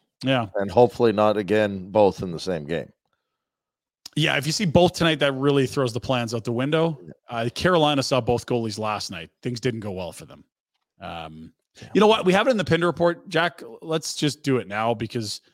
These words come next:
Speaker 1: this is the gold of last night. Uh, we all think the world of Rod Brind'Amour. He might be the most popular coach in the N H L. He's a guy that I think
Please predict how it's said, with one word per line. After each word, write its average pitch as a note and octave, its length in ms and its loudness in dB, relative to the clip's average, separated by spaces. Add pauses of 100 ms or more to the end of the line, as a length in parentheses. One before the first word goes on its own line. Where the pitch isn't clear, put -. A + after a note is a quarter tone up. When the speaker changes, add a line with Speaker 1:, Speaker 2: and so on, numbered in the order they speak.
(420)
Speaker 1:
this D3+ 240 2
is C3 120 -2
the C3 100 0
gold B2 480 2
of B2 260 -2
last A#2 340 -2
night. A2+ 380 -4 (680)
Uh, A2 460 -2 (600)
we D3+ 160 2
all C3+ 160 4
think D3+ 220 -4
the D3+ 80 0
world C#3+ 260 0
of C3 100 -6
Rod C#3+ 220 0
Brind'Amour. D3 460 -2
He C#3 80 0
might B2+ 160 0
be B2+ 80 -4
the A#2 60 -6
most A#2+ 200 -6
popular C#3 460 -2
coach C#3+ 300 -2
in C#3 60 -6
the C3+ 100 0
N C3+ 80 0
H C3 220 -4
L. C3+ 240 0
He's B2 200 -8
a A#2+ 40 -6
guy A#2+ 280 -2
that A#2 180 -4
I A2+ 80 -6
think A2+ 300 -10